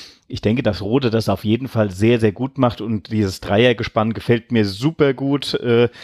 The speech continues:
jetzt, wie gesagt, ich hätte tatsächlich eher sogar gedacht, Hinti macht das vielleicht, das Rennen hier, ähm, aber bin völlig zufrieden und ja,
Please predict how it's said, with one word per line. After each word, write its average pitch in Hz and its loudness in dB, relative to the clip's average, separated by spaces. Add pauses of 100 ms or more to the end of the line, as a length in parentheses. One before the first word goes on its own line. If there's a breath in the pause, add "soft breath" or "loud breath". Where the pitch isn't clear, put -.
(240 loud breath)
jetzt, 117 -2 (220)
wie 131 -2
gesagt, 101 -2 (440)
ich 165 0
hätte 156 0
tatsächlich 143 -2
eher 147 2 (140)
sogar 127 2
gedacht, 123 -2
Hinti 180 -2
macht 156 -2
das 156 0
vielleicht, 135 0
das 131 0
Rennen 135 0
hier, 135 2
ähm, 113 0 (280)
aber 101 2 (240)
bin 107 0
völlig 123 0
zufrieden 107 0
und 95 -4 (540 loud breath)
ja, 80 2